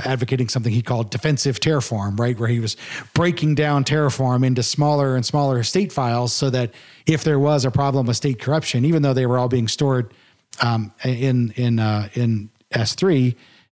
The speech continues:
you know, if there was a problem with state, uh, corruption, then it didn't affect sort of, like, the whole stack, right? Uh, and I realize now that, you know, like, hey, you've got this Kubernetes cluster out here running Crossplane, running the providers and the controllers. The state's all right there.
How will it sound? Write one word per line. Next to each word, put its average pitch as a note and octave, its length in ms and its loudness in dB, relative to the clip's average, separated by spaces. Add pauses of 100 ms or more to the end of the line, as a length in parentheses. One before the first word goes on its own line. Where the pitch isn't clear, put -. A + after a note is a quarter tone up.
(200)
you C3 100 2
know, A#2+ 80 2
if B2+ 80 0
there C3 140 0
was C3+ 120 0
a B2 60 -4
problem B2+ 220 -2
with A#2 100 0
state, C3 260 -2 (220)
uh, A2 380 -2
corruption, B2+ 580 0
then A#2+ 220 2
it A#2 140 0
didn't B2+ 200 -2
affect A2+ 300 -4
sort A#2+ 160 -4
of, G#2 80 -6
like, A2 160 -4
the G#2 100 -4
whole G#2 140 -4
stack, G2+ 420 -6
right? A2+ 240 -4 (640)
Uh, D3 220 0 (100)
and E3 140 0
I E3 40 0
realize E3 400 2
now E3 180 0
that, C#3+ 100 2
you C3 80 -2
know, C3+ 60 2
like, C3 260 -4
hey, D#3 200 2
you've C3 300 0
got E3 200 0
this D3+ 120 0
Kubernetes D3+ 480 0
cluster C3 300 -2
out A#2+ 80 0
here A#2+ 180 0
running C#3 240 0
Crossplane, C3 460 -2
running C#3 200 0
the C#3 80 0
providers A#2+ 560 0 (360)
and B2+ 100 0
the C3+ 60 -2
controllers. C3 540 0 (180)
The B2 100 -2
state's F#3+ 300 0
all C3+ 120 2
right A#2+ 200 0
there. B2+ 360 0